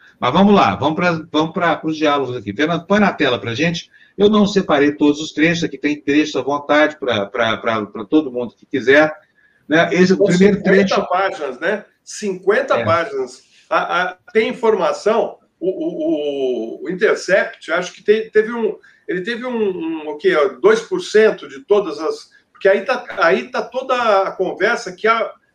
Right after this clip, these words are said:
Speaker 2: que a Polícia Federal conseguiu,
Speaker 1: Hum.
Speaker 2: ah, junto com os hackers, né? Ah, não
Speaker 1: É.
Speaker 2: foi aquilo que chegou na mão do, do Intercept.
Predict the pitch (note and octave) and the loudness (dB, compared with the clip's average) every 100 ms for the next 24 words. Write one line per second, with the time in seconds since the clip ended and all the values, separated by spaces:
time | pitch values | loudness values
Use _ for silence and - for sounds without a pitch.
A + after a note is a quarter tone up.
0 | _ - G3 F#3+ F#3 B3 - G#3+ G3 E3+ | _ 0 0 2 -2 -2 -6 -2 -2 0
1 | D#3 G#3+ A3 A#3 - F#3+ D3 F#3 B3 - | 0 0 -2 -6 -6 -10 -10 -10 -8 -8
2 | B2+ G#2 - _ - C#3+ C3+ G3+ A#3 - | -8 -10 -12 _ -2 -2 2 0 -2 -8
3 | B3 B3+ B3 - - G3 G3 - A2+ A2+ | -8 -6 -8 -8 2 2 2 -2 -8 -8
4 | C3+ F#3 G3+ - _ _ _ - C3+ C3 | -4 -4 -4 -10 _ _ _ -6 -2 0
5 | B2+ B2 D#3+ A#2 - G#3 A3 - A3+ A3+ | 0 0 0 0 4 4 4 -2 -6 -6
6 | G#3+ A3 A3+ G#3+ - G#3 F#3 A3 A3+ G#3+ | -6 -4 -4 -4 0 2 4 2 2 2
7 | A3 G#3+ G3+ F#3 G#3 G#3+ A3+ F#3 F3+ F3 | 0 -2 -8 -6 -6 -2 -4 -2 -2 -2